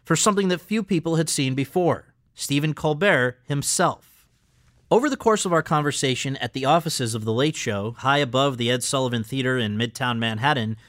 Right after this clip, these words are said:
on a Pizza Tuesday, as in a day when the staff of The Late Show was treated to pizza because the show had topped the ratings for the week, Colbert and I discussed a wide range of topics. Among them,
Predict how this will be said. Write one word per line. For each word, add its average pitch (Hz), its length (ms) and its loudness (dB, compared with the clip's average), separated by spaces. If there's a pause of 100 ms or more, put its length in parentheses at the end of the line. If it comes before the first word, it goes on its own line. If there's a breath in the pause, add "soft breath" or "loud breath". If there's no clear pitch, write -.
(140 soft breath)
on 117 120 0
a 113 60 -2
Pizza 190 380 0
Tuesday, 113 720 -2 (200 soft breath)
as 113 160 0
in 131 120 4
a 123 40 0
day 131 240 2
when 131 180 0
the 117 60 -2
staff 160 400 0
of 127 80 -6
The 120 80 -2
Late 117 220 0
Show 127 160 -2
was 113 160 -2
treated 131 320 -2
to - 80 -12
pizza 120 500 -2 (220 soft breath)
because 117 280 -2
the 113 80 0
show 139 260 2
had 117 140 -6
topped - 280 0
the 120 80 -2
ratings 127 380 -2
for 127 120 -4
the 110 100 -2
week, 143 380 -2 (400)
Colbert 226 380 2
and 233 100 2
I 175 120 4
discussed 135 580 -2
a 147 60 0
wide 147 240 2
range 143 280 0
of 113 140 0
topics. - 580 -8 (220)
Among 170 320 2
them, 92 160 -4